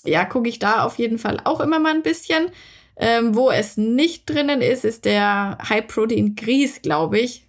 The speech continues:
Dazu muss man sagen, der ist aber auch nicht so wahnsinnig High-Protein, also <laughs> Da würde ich dann gucken, dass ich vielleicht noch ein bisschen Skier oder sowas untermeng. Und ja, das nur mal so als Tipp, aber kann man mal machen. Ich trinke das ja, wie gesagt, auch immer mal oder esse mal so einen Pudding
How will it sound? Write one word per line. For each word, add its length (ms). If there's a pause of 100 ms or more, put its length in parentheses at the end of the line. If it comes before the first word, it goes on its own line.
(160)
Dazu 300
muss 160
man 140
sagen, 220
der 120
ist 140
aber 200
auch 60
nicht 160
so 220
wahnsinnig 680
High-Protein, 800
also 360 (140)
<laughs> 60 (280)
Da 320 (300)
würde 140
ich 80
dann 140
gucken, 240
dass 120
ich 100
vielleicht 260
noch 100
ein 60
bisschen 600
Skier 380
oder 140
sowas 280
untermeng. 560 (420)
Und 720
ja, 260
das 160
nur 120
mal 100
so 140
als 220
Tipp, 200
aber 400 (280)
kann 240
man 140
mal 120
machen. 360
Ich 240
trinke 280
das 100
ja, 140
wie 100
gesagt, 280
auch 260
immer 220
mal 240
oder 260
esse 200
mal 120
so 120
einen 200
Pudding 440